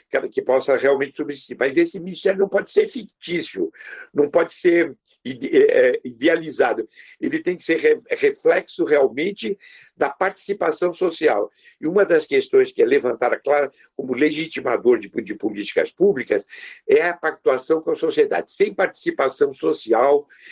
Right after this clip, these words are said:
e sem realmente essa pactuação, não existe política pública. Então, a gente tem que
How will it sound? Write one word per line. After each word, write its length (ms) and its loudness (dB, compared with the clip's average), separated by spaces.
e 80 -8
sem 500 0
realmente 560 0
essa 220 -2
pactuação, 800 -2
não 140 0
existe 420 -6
política 520 -4
pública. 520 -4
Então, 360 4
a 80 0
gente 380 -6
tem 240 -4
que 340 -2